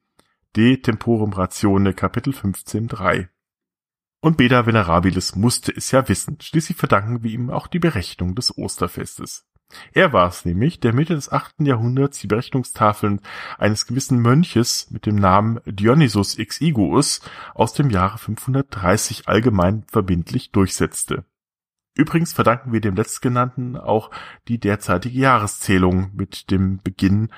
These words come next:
in der Geburt Christi. Die Berechnung des Osterfestes war deswegen kompliziert, weil sie nämlich tunlichst nicht mit dem jüdischen Passachfestes kollidieren durfte.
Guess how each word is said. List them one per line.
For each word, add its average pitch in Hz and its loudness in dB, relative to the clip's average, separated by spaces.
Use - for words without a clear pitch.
in 110 -4
der 117 2
Geburt 107 -2
Christi. - -6
Die 101 -2
Berechnung 151 2
des 139 -4
Osterfestes 165 0
war 127 4
deswegen 95 0
kompliziert, 92 -2
weil 120 4
sie 123 0
nämlich 117 -2
tunlichst 143 0
nicht - -6
mit 117 -4
dem 117 0
jüdischen 98 -2
Passachfestes - -4
kollidieren 80 -2
durfte. - -8